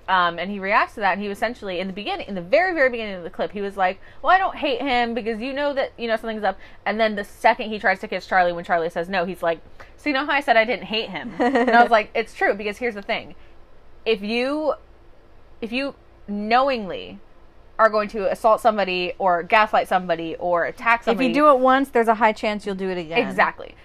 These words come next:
Speaker 1: So it's kind of like a sticky situation, and it's like, at that point,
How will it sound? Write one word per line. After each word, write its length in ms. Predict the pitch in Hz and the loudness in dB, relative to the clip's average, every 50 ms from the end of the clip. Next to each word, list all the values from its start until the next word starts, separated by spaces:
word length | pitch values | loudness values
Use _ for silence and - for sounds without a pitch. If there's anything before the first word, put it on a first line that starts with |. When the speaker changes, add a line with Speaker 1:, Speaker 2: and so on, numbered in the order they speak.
| - | -10
Speaker 1:
So 160 | - - 262 247 | -2 2 4 4
it's 100 | 240 - | 4 2
kind 280 | - 233 233 240 254 | -2 -4 -2 -2 -2
of 120 | 285 302 262 | -2 -4 -2
like 280 | 269 262 254 254 - - | 0 2 2 0 0 -4
a 60 | - | -8
sticky 300 | 240 - - 214 - 220 | -6 -6 -6 -8 -6 -8
situation, 640 | 208 - 240 - 262 226 202 196 190 - 208 196 185 | -8 -8 -8 -6 -6 -4 -4 -4 -4 -4 -6 -4 -4
and 200 | 185 - 196 190 185 | -4 -4 -4 -2 -4
it's 180 | 190 196 - | -6 -4 -2
like, 160 | 214 196 196 | -2 -2 0
at 100 | 208 180 - | 0 2 4
that 180 | 208 214 208 - | 4 4 4 2
point, 300 | - 214 196 190 180 - | -4 -6 -4 -4 -4 -6